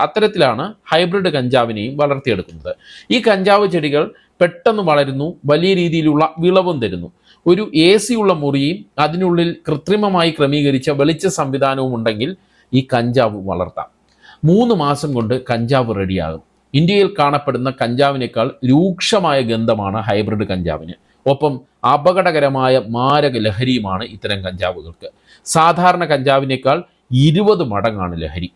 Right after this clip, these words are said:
ഏറെ മണിക്കൂർ ഇതിൻ്റെ ലഹരി നീണ്ടു നിൽക്കുകയും ചെയ്യും. മാത്രമല്ല സാധാരണ പരിശോധനയിൽ പിടിക്കപ്പെടുകയുമില്ല. ഇതൊക്കെ കൊണ്ട് തന്നെ കിലോയ്ക്ക് ലക്ഷങ്ങൾ വിലയുള്ള ഹൈബ്രിഡ് കഞ്ചാവിന് ആവശ്യക്കാരും ഏറെയാണ്. ഉയർന്ന ലഹരിയുള്ള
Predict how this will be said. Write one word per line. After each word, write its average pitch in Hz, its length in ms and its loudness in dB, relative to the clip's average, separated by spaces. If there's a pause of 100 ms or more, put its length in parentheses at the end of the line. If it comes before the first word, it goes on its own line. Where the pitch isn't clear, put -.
(340)
ഏറെ 202 360 4
മണിക്കൂർ 135 400 -2 (120)
ഇതിൻ്റെ 123 320 0
ലഹരി 120 320 2 (160)
നീണ്ടു 131 320 2
നിൽക്കുകയും 90 500 -2
ചെയ്യും. 82 180 -10 (280)
മാത്രമല്ല 131 420 -2 (440)
സാധാരണ 170 540 2
പരിശോധനയിൽ 110 560 -4 (100)
പിടിക്കപ്പെടുകയുമില്ല. 92 800 -2 (500)
ഇതൊക്കെ 240 300 0
കൊണ്ട് 180 220 0
തന്നെ 139 180 0 (120)
കിലോയ്ക്ക് 175 460 2 (200)
ലക്ഷങ്ങൾ 208 580 0
വിലയുള്ള 127 320 0 (100)
ഹൈബ്രിഡ് 131 400 0
കഞ്ചാവിന് 113 440 -2 (420)
ആവശ്യക്കാരും 143 640 -2 (160)
ഏറെയാണ്. 82 360 -4 (460)
ഉയർന്ന 208 400 2
ലഹരിയുള്ള 139 440 2